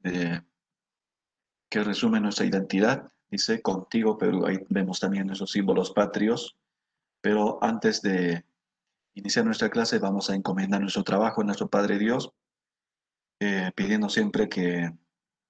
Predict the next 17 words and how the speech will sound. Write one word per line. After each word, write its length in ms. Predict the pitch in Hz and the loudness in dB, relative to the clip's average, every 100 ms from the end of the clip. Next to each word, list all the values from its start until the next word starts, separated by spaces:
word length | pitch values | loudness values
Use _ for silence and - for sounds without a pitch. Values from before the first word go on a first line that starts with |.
| _ _ _ - | _ _ _ -4
nos 180 | 107 | -2
ayude, 400 | 101 95 113 107 | 0 2 2 4
nos 160 | 101 95 | 0 -2
acompañe, 760 | 101 92 - 110 110 117 135 - _ _ _ | -4 -4 0 0 2 2 0 -6 _ _ _
sobre 220 | 107 104 | 0 0
todo 200 | 101 113 | 2 2
nos 140 | 107 104 | 2 0
proteja 580 | 107 - 117 117 127 107 | -2 2 2 2 0 2
de 140 | 101 | 0
todos 220 | - 107 | 0 0
los 120 | 101 | 0
peligros 540 | - 101 104 110 - - _ _ _ _ _ _ _ - | 0 2 4 2 -2 -12 _ _ _ _ _ _ _ -8
a 80 | |
los 180 | 101 98 | -6 0
cuales 280 | 117 107 101 | 2 2 0
estamos 420 | 95 104 98 95 | -2 -2 -2 -2
expuestos. 680 | 92 - 90 87 - - | -6 -4 -4 -4 -10 -14